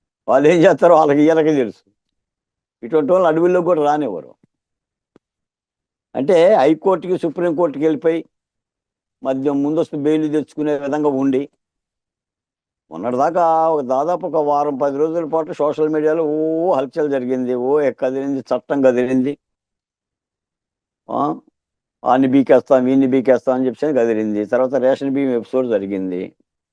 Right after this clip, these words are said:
తర్వాత జగన్మోహన్ రెడ్డి గారి ఎగ్గుపప్పులు జరిగింది, ఋషికొండ జరిగింది. ఋషికొండ నాలుగు వందల ఎనభై కోట్ల రూపాయలు ఏమైంది? ఆడుదాం ఆంధ్ర ఏమైంది? ఆ, ఆ వాసిరెడ్డి పద్మ గారు కూడా తెలుగుదేశంలోకి వస్తున్నారంట.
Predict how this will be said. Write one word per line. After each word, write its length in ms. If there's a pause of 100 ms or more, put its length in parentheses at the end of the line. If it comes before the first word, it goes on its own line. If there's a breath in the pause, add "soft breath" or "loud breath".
(400)
తర్వాత 260
జగన్మోహన్ 560
రెడ్డి 160
గారి 200
ఎగ్గుపప్పులు 580
జరిగింది, 580
ఋషికొండ 500
జరిగింది. 680 (400)
ఋషికొండ 360
నాలుగు 280
వందల 140
ఎనభై 200
కోట్ల 280
రూపాయలు 760
ఏమైంది? 720 (1080)
ఆడుదాం 420
ఆంధ్ర 320
ఏమైంది? 840 (1400)
ఆ, 240 (320)
ఆ 60
వాసిరెడ్డి 460
పద్మ 260
గారు 140
కూడా 160
తెలుగుదేశంలోకి 580
వస్తున్నారంట. 600